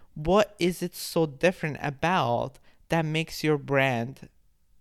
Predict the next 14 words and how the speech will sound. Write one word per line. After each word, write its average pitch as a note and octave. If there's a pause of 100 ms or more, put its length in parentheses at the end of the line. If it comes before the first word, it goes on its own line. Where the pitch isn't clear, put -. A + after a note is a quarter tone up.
(160)
better C3+
or B2 (920)
more C#3+
even, B2+ (400)
uh, B2+
like, A#2+
competitive, B2
like, A#2+
w-, -
from A#2+
the A#2+
market A#2+
right E2
now? -